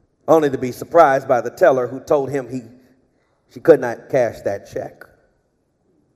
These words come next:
He said, "Do you see the name? Do you know who wrote this check?" She says, "I do." "Do you know how much money he's worth?"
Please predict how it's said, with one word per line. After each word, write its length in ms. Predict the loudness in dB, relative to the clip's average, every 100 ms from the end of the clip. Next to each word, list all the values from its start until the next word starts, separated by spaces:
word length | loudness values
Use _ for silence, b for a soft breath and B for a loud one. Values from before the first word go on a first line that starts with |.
| _ _ _ _ _ _ _ _ _ _ _
He 80 | -8
said, 160 | -6
"Do 60 | -6
you 340 | -6 -8 -10
see 180 | -8 -6
the 100 | -4
name? 420 | -4 -4 -6 -12 -18 -12
Do 80 | -10
you 100 | -6
know 140 | -4
who 140 | -6 -4
wrote 260 | -4 -2
this 200 | -8 -6
check?" 220 | -6 -6
She 140 | -8 -10
says, 240 | -8 -6
"I 100 | -6
do." 320 | -8 -10 -12 -14
"Do 80 | -12
you 180 | -10 -8
know 180 | -8
how 140 | -6 -6
much 300 | -4 -6 -6
money 320 | -8 -8 -8
he's 260 | -10 -10 -8
worth?" 340 | -8 -8 -12